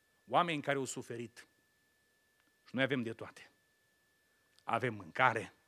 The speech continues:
avem confort, biserici cu toate condițiile la ora actuală, cu scaune tapizate, cu căldură, cu climă, cu totul. Unde-i pocăința?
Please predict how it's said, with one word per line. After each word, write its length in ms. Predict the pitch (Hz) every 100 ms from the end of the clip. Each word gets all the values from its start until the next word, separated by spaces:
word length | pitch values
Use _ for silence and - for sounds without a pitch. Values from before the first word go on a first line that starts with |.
| _
avem 180 | _ 123
confort, 800 | 120 110 87 - 127 - - - _ _ _ _
biserici 880 | - 104 - 160 160 131 - - - _
cu 140 | - -
toate 280 | 151 135 127
condițiile 800 | - 131 120 113 139 131 123 117 - - -
la 180 | 113 127
ora 160 | 127
actuală, 440 | 113 - 156 139 113
cu 120 | 107
scaune 420 | - 151 139 131
tapizate, 600 | 117 117 107 - 143 -
cu 140 | 104 110
căldură, 500 | 117 113 131 151 117
cu 180 | 113 -
climă, 340 | 143 156 127
cu 140 | 113 123
totul. 340 | 127 - - _ _ _
Unde-i 300 | 113 139 110
pocăința? 640 | - 101 85 80 - -